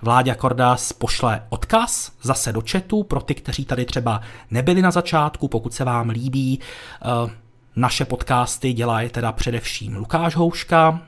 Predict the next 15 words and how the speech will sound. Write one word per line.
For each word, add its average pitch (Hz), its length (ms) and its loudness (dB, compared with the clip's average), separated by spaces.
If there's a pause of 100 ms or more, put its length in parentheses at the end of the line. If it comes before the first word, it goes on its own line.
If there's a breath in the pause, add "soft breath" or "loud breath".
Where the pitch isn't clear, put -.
(120)
to - 80 -8
je 120 80 -6
ten 110 460 -8
Kosmopodcast, 165 1000 0 (520 loud breath)
vždycky 120 640 -4
audio 139 640 4 (300)
zpracování 123 1000 2
hlavního 123 460 2
tématu 117 600 -2
Kosmotýdeníku, 175 960 2
který 120 280 -4
vychází 110 460 -6
vždycky 110 380 -6
v 107 60 0
neděli, 147 400 2